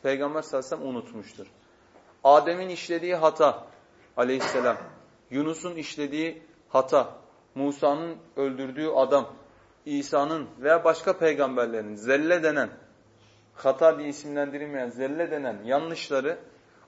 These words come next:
Allah'ın hikmetinin bir göstergesidir. Allah bize ders vermek istediği için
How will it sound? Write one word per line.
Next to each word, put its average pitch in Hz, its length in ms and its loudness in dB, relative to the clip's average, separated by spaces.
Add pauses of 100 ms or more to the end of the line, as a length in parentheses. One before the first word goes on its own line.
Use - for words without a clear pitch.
Allah'ın 160 400 6
hikmetinin 165 580 -8
bir 160 60 -8
göstergesidir. 143 840 -2
Allah 165 420 2
bize 165 420 0 (380)
ders 160 440 6
vermek 165 440 4
istediği 165 500 -4
için 160 380 -8